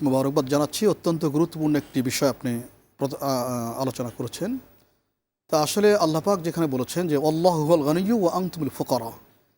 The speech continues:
আসলে আল্লাহ পাকই বেনিয়াজ, তিনি অমুখাপেক্ষী, তিনি ধনী, আর আমরা সবাই ফকির তার কাছে, মুহতাজ। তো যেহেতু আমরা ফকির, আমরা গরিব, আমরা প্রত্যেকটি বিষয়ে আল্লাহ পাকের কাছে দ্বারস্থ হই আমরা।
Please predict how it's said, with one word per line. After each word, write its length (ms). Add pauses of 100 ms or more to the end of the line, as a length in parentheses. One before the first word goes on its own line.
(320)
আসলে 260
আল্লাহ 260
পাকই 220
বেনিয়াজ, 480
তিনি 260
অমুখাপেক্ষী, 640 (320)
তিনি 180
ধনী, 280
আর 220
আমরা 240
সবাই 440
ফকির 240
তার 160
কাছে, 220 (260)
মুহতাজ। 500 (500)
তো 60
যেহেতু 280
আমরা 220
ফকির, 320 (320)
আমরা 140
গরিব, 320 (480)
আমরা 140
প্রত্যেকটি 540
বিষয়ে 280
আল্লাহ 180
পাকের 160
কাছে 220
দ্বারস্থ 360
হই 100
আমরা। 200